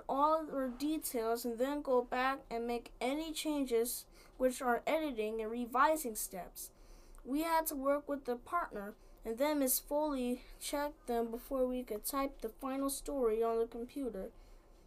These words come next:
I went to the computer and typed my story. I felt so proud of myself. I could not wait to get home and show Mom and Dad.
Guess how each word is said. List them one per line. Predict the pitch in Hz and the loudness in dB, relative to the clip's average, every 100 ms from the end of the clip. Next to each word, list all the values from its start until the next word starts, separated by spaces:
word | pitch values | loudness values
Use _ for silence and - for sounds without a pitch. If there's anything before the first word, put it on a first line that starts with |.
| - | -6
I | 220 | 2
went | 226 247 311 320 | 2 4 4 2
to | 320 | -2
the | 269 269 - | 0 -2 -2
computer | 240 226 302 285 226 | -6 -4 -4 0 0
and | 220 226 | 0 -2
typed | 262 254 | -4 -4
my | 233 233 | -2 -4
story. | - 285 240 190 214 - - - - 233 | -2 0 0 0 -6 -14 -20 -20 -10 -4
I | |
felt | 240 311 311 | 4 6 6
so | - 330 339 | 2 0 0
proud | - 311 285 269 | 0 2 4 2
of | |
myself. | 247 208 226 208 196 214 - - - - | 0 -2 -2 -4 -4 -8 -12 -14 -14 -10
I | - | -4
could | 269 311 | -2 -2
not | 320 294 262 | 2 0 2
wait | 330 311 | -2 -2
to | 294 | -6
get | 294 285 - | -2 -2 -2
home | 285 285 | -2 0
and | 262 | -2
show | - - 277 | -2 -2 0
Mom | 262 269 262 | 2 0 2
and | 220 214 | -2 0
Dad. | 233 220 208 | 2 2 0